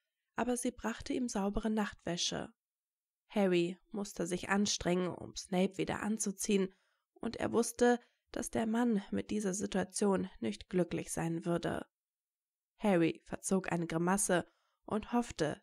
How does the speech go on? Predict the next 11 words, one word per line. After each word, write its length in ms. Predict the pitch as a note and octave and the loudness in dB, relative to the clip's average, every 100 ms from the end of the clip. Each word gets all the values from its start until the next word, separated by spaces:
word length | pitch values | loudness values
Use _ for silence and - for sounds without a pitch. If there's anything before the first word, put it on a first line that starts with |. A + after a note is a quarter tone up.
| - | -6
dass 220 | - - | -4 -2
Snape 280 | G#3 G#3+ G#3 | 0 0 0
wissen 400 | G#3+ G#3+ F3+ D#3+ | 0 0 0 0
würde, 340 | F3 F#3+ G3+ G3+ - _ _ - | 0 4 4 4 0 _ _ -10
dass 200 | A3+ B3 | -6 -4
er 160 | - | 0
auch 280 | G#3 F3+ - | 0 0 -2
nicht 240 | E3 - | -6 -4
glücklich 400 | D3+ D#3 - F3 | -2 -2 -4 -6
damit 400 | D#3+ E3+ F3 - | 0 2 0 0
war. 320 | F3+ F3 G3+ | -2 -2 -4